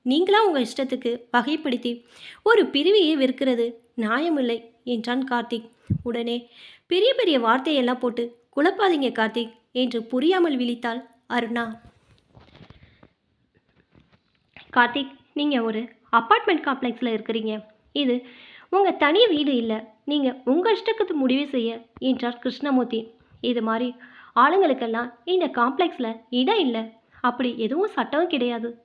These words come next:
என்றான் நக்கலாய் கார்த்திக். "இதுதான் உங்க முடிவா?" பிரசாத் கேட்டார். "ஆமா சார்."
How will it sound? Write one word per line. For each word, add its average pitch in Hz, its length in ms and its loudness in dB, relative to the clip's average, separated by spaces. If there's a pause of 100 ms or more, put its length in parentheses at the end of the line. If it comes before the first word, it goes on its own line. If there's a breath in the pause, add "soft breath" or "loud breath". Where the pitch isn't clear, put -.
(120)
என்றான் 240 380 -4
நக்கலாய் 254 560 -2
கார்த்திக். 226 360 -6 (480 loud breath)
"இதுதான் 302 540 0
உங்க 240 200 0
முடிவா?" 226 480 -2 (100)
பிரசாத் 277 440 -6
கேட்டார். 220 540 -6
"ஆமா 220 300 -2
சார்." 220 340 -8